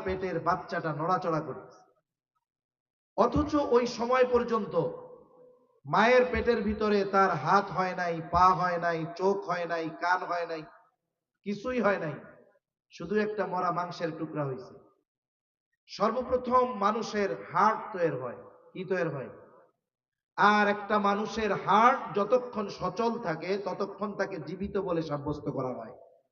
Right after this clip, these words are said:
একটা লোক দুর্ঘটনায় পড়েছে, গোটা দেহ তার নিথর, কিন্তু ডাক্তার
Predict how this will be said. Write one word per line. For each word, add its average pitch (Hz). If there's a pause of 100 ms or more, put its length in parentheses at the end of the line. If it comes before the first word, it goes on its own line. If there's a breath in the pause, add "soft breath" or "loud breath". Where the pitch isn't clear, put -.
(760)
একটা 170
লোক 233
দুর্ঘটনায় 190
পড়েছে, 160 (880)
গোটা 202
দেহ 196
তার 190
নিথর, 160 (1000)
কিন্তু 208
ডাক্তার 196